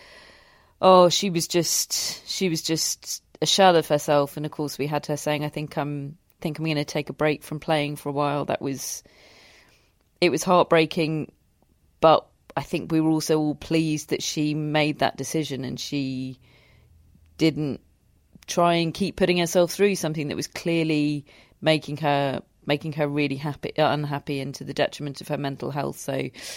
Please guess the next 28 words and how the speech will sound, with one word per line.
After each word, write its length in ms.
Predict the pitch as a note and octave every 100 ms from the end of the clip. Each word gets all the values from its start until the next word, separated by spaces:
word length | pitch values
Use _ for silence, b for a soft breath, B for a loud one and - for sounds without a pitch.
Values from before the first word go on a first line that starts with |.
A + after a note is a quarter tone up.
| B B B - _ -
I 80 |
said 300 | C3 - E3
it 80 | D#3+
in 120 | D3 D3+
the, 200 | D3+ C#3+
the 100 | D3
previous 440 | - D#3 C#3+ C#3+
episode, 640 | C#3+ C#3+ C#3 C#3+ C#3 C3 - _ _
I 140 | D3
am 100 | C#3+
so 480 | - - - D#3+ D3+
pumped 380 | - D#3 D3 -
to 100 | C#3+
see 240 | - D3
her, 360 | C#3+ C#3+ C#3 C3+ b b b b b b _
um, 480 | D3 C#3 C3 C3 - -
in 300 | D3+ D3 C#3+
the 100 | C#3+
Australian 460 | - D3+ C#3+ D3
Open 320 | C#3+ C#3 C#3
draw, 500 | C3+ D3+ D3+ D3 C#3+ -
and 160 | C#3+ C3+
I 60 |
think 200 | C3+ D#3
she's 180 | D3+ D3
playing 400 | - D3+ C#3+ C#3+
the 260 | - C#3 C3+
t-, 160 | -